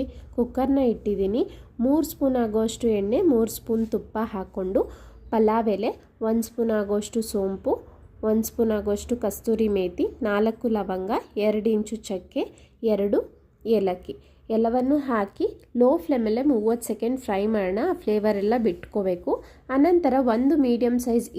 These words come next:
ಈರುಳ್ಳಿನ ಹಾಕಿ, ಈರುಳ್ಳಿ ಒಂದು ಸ್ವಲ್ಪ ಫ್ರೈ ಆಗಬೇಕು, ಅಲ್ಲಿ ತನಕ ಫ್ರೈ ಮಾಡ್ಕೊಳ್ಳೋಣ ಒಂದರಿಂದ ಎರಡು ನಿಮಿಷ. ನಂತರ ಇಲ್ಲಿ ಮಶ್ರೂಮ್ ಒಂದು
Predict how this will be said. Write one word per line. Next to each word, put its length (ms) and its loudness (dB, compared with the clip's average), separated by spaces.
ಈರುಳ್ಳಿನ 440 0
ಹಾಕಿ, 360 -4
ಈರುಳ್ಳಿ 140 8
ಒಂದು 180 2
ಸ್ವಲ್ಪ 280 0
ಫ್ರೈ 200 2
ಆಗಬೇಕು, 380 -2
ಅಲ್ಲಿ 240 2
ತನಕ 200 -2
ಫ್ರೈ 160 2
ಮಾಡ್ಕೊಳ್ಳೋಣ 520 2
ಒಂದರಿಂದ 400 -2
ಎರಡು 240 0
ನಿಮಿಷ. 240 -4
ನಂತರ 320 4
ಇಲ್ಲಿ 200 0
ಮಶ್ರೂಮ್ 480 0
ಒಂದು 140 -2